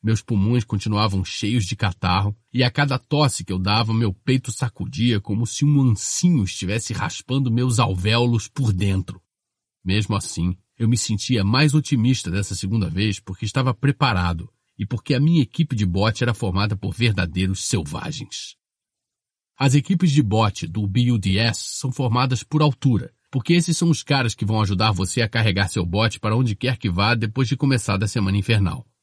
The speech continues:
Mas a altura, por si só, não garantia que os seus companheiros de equipe fossem durões, e a nossa era formada por um bando de desajustados totalmente fora de lugar ali.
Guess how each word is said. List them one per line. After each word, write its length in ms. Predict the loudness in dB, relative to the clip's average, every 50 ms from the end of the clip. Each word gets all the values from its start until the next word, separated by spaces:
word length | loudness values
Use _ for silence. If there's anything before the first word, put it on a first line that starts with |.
| _ _ _ _ _
Mas 160 | -4 0 2
a 60 | 2
altura, 540 | 2 2 0 0 0 2 4 4 2 2 -2
por 240 | -4 -6 -6 -6 -6
si 200 | -4 -2 -2 -2
só, 360 | -2 0 0 2 2 2 0 -4 _ _ _ _ _ _
não 180 | -4 -2 0 0
garantia 540 | 2 2 2 2 2 0 2 2 2 2
que 120 | 2 -2 -6
os 80 | -6
seus 160 | -6 -8 -8 -4
companheiros 460 | -4 -4 -2 0 0 0 0 -2 -2
de 100 | -4 -6
equipe 360 | -6 -4 -4 -4 -2 -2 -4
fossem 320 | -4 -4 -4 0 2 2
durões, 560 | 4 4 4 4 2 2 0 -2 -6 -12 -14 -16 _ _ _ _
e 80 | -4 -2
a 80 | 0 0
nossa 340 | 0 0 0 0 0 -2
era 140 | -2 -2 -2
formada 420 | -4 -4 -2 -2 0 0 0 -2 -2
por 140 | -2 -2 0
um 120 | 0 0
bando 280 | 2 2 2 2 0 0
de 140 | 0 -2 0
desajustados 1160 | 2 2 2 2 2 2 0 0 0 -2 -4 -6 -4 -2 0 0 0 -2 -4 -6 -8 -12 -14 _ _ _ _
totalmente 880 | 2 2 2 2 _ _ -2 0 0 2 2 2 2 2 0 0 -2 -6
fora 360 | -6 -4 -2 0 0 2 2
de 140 | 2 2 2
lugar 340 | 2 2 2 0 0 0 0
ali. 300 | 0 0 -2 -2 -6 -12